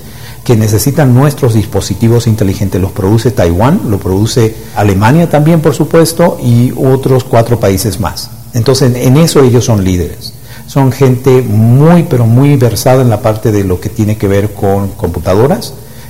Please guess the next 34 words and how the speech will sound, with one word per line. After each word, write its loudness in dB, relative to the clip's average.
y 0
dispositivos -2
móviles. -2
Entonces, -2
hay 2
un 6
motivo 4
de 4
celos, 0
porque -2
China 2
podrá 2
tener 0
el 0
fabricar 0
casi 0
el 2
noventa 0
por -4
ciento, 0
noventa -4
y -8
cinco -6
por -6
ciento -2
de -4
todo -2
lo -4
que -10
se -12
consume -6
en -2
el 2
mundo, 2